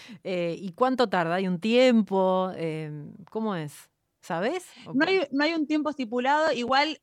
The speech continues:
Speaker 2: eh, la, la carta que redactan tiene que pasar después por diputados, no es
Speaker 1: Claro.
Speaker 2: tampoco tan como
Speaker 1: Que la hicimos y vamos,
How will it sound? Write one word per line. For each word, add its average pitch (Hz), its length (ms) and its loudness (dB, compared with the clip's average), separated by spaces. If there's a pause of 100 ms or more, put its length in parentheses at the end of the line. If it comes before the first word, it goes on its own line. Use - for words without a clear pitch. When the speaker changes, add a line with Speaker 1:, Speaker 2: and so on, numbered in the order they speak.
Speaker 2:
eh, 214 240 -10
la, 202 340 0
la 208 180 -4
carta 262 340 -2
que 233 120 -4
redactan 233 500 -2
tiene 214 240 -8
que 202 100 -10
pasar 202 260 -6
después 202 220 -6
por 185 160 -4
diputados, 208 840 4
no 208 120 2
es 170 60 2
Speaker 1:
Claro. 160 80 -6
Speaker 2:
tampoco 196 480 -8
tan 202 220 -8
como 190 440 -8
Speaker 1:
Que 214 140 0
la 190 140 2
hicimos 254 400 2
y 196 60 0
vamos, 165 520 -2